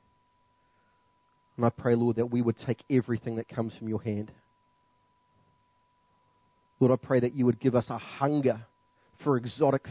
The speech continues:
foods, for new things, a passion for everything that, that you would wanna give us. I pray, Lord, you'd give us a vision of ourselves that is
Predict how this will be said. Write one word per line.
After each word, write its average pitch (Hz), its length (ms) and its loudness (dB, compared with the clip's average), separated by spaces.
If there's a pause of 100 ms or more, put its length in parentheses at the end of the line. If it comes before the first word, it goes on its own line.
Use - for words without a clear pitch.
foods, 127 360 6 (140)
for 127 60 2
new 139 420 6 (120)
things, 131 340 4 (1000)
a 139 80 4
passion 151 520 2
for 135 160 0
everything 139 600 2
that, 120 200 0
that 127 80 0
you 131 140 0
would 120 240 0
wanna 127 140 0
give 123 200 0
us. 113 140 0 (720)
I 135 60 2
pray, 156 160 6
Lord, 147 160 6
you'd 127 120 0
give 143 100 0
us 139 100 2
a 127 40 0
vision 120 600 4
of 135 100 -8
ourselves 123 640 4 (1800)
that 139 120 8
is 113 100 0